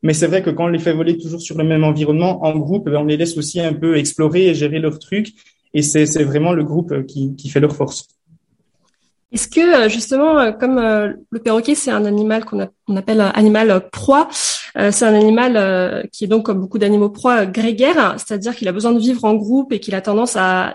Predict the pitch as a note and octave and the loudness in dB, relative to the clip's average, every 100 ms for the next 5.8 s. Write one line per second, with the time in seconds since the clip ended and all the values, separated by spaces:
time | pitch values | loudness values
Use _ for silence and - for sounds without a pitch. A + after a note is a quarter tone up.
0 | - C4 B3+ B3+ C#4 C4 G3+ G3 G3+ G3+ | 2 4 4 2 -2 0 -4 -4 -10 -8
1 | G#3 A#3 B3 G#3 F#3 G3 F#3+ G#3 G#3 A3 | -6 -2 0 0 0 -4 -6 -8 -2 0
2 | A3+ G3+ A3+ A3+ G#3 F#3+ F#3+ G3 G3 G3 | 2 2 0 -2 -4 -2 0 -2 -2 -4
3 | A3 F4 - - - - - _ A#3+ B3 | -2 -2 -4 -20 -20 -20 -20 _ 0 4
4 | F4+ F4+ G#3 G#3+ C4+ C4+ C4+ C4 C4 D4+ | 4 2 0 0 2 4 4 2 2 2
5 | E4+ D4+ - A#3+ C4 D4 E4 | 2 0 -2 2 4 4 2